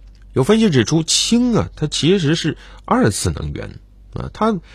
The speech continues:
不像石油、天然气属于一次能源，氢更像是电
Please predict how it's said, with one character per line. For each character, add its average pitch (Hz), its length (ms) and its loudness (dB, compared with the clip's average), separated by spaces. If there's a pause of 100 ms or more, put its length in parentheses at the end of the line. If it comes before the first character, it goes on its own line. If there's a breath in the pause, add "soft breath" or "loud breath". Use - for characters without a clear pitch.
(160 loud breath)
不 165 100 4
像 180 160 4
石 - 160 0
油、 156 100 6
天 170 120 4
然 170 100 2
气 - 260 -2 (540 soft breath)
属 - 140 0
于 113 60 6
一 190 120 4
次 147 100 0
能 80 160 0
源， 80 140 -6
氢 226 260 -2
更 214 160 2
像 139 160 2
是 127 100 2
电 - 280 -4